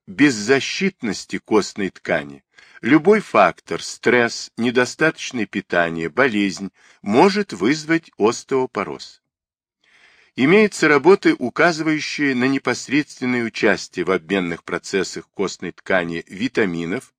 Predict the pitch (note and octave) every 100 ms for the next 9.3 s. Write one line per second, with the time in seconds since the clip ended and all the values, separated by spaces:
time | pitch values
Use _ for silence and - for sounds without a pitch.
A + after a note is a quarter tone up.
0 | _ _ _ _ - A2 G2+ G#2 F2+ -
1 | - F2 D#2 _ _ _ A2 B2+ - A2+
2 | G2 F#2 F#2 A2+ C3+ _ G#2+ - G2+ E2+
3 | B2 C#3 F#2 E2 - - F#2+ E2 - F#2+
4 | B2+ _ _ _ _ _ _ - C#3+ -
5 | - B2+ A2+ G2+ F#2+ G#2+ B2+ D#3 - _
6 | _ _ - C#3 - C#3+ C3+ G2+ C#2 C#2
7 | _ _ _ _ _ _ - _ C3 B2
8 | A3 F3+ D3 G#2+ C#3 E3 E3 - A#2+ E2+
9 | D#2 -